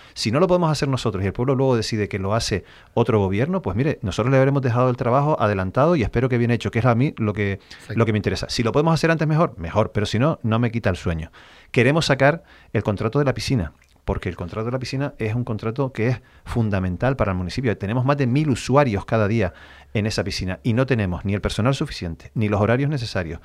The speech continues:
Speaker 1: ni las actividades necesarias. Y la propia instalación, eh, del año dos mil tres necesita
Speaker 2: Uf.
Speaker 1: una actualización. Entonces, esto, por ejemplo, sí me quita mucho el sueño, porque esto me lo dicen todos los días en la calle. Entonces, esta es una de las prioridades que está en esos diez puntos,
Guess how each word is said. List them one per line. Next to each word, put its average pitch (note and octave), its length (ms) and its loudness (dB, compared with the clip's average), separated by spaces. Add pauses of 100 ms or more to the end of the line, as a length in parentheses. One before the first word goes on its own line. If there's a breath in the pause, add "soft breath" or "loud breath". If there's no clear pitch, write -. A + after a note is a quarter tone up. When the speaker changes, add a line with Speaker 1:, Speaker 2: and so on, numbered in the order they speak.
(260 soft breath)
Speaker 1:
ni A2+ 160 2
las A2 120 8
actividades A2 520 0
necesarias. G2+ 500 -4 (540 soft breath)
Y B2+ 120 4
la A2 120 6
propia D3 200 4
instalación, C3+ 600 0
eh, - 60 -14
del E2+ 160 -10
año G#2+ 180 -2
dos E2+ 100 -8
mil G2 140 -6
tres B2+ 260 -2
necesita A#2+ 520 -2
Speaker 2:
Uf. - 60 -4 (200)
Speaker 1:
una B2 140 4
actualización. G2 500 -2
Entonces, - 340 -6
esto, C#3+ 220 0
por - 100 0
ejemplo, E3 240 0
sí E3+ 180 -2
me C3+ 140 0
quita B2+ 240 -2
mucho F#2+ 280 -2
el D#2+ 60 -6
sueño, E2 300 -8
porque F#2+ 200 -6
esto D#3+ 120 -4
me E3 60 -2
lo D3 80 0
dicen C3+ 220 -2
todos C3 320 2
los F#2+ 100 -2
días F#2+ 300 -4 (420 loud breath)
en G2+ 140 -2
la F#2 60 -4
calle. F#2 180 -2
Entonces, G#2+ 360 -6
esta C3+ 220 0
es D3+ 60 0
una F3+ 160 2
de D3 80 0
las C3+ 100 -2
prioridades A2 380 0
que - 80 -2
está D3 180 2
en B2 80 2
esos A2+ 180 0
diez F2 140 -6
puntos, C#3 360 -4